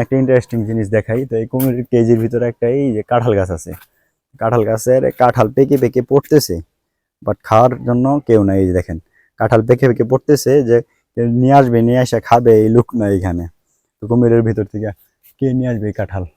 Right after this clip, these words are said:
তো যারা রেপটাইলস পার্কে ঘুরতে আসবেন, তো এর ভিতরে কোনো ক্যাফে নাই, আপনারা চাইলে ফুচকা, ঠান্ডা পানি, আর এই ছোট একটা টং দোকান আছে এখানে, চিপস টিপস এগুলো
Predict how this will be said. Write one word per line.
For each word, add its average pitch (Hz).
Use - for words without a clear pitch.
তো 123
যারা 139
রেপটাইলস 151
পার্কে 151
ঘুরতে 123
আসবেন, 123
তো 135
এর 123
ভিতরে 123
কোনো 143
ক্যাফে 160
নাই, 143
আপনারা 135
চাইলে 143
ফুচকা, 143
ঠান্ডা 135
পানি, 131
আর 135
এই 156
ছোট 160
একটা 156
টং 170
দোকান 180
আছে 151
এখানে, 143
চিপস 160
টিপস 156
এগুলো 139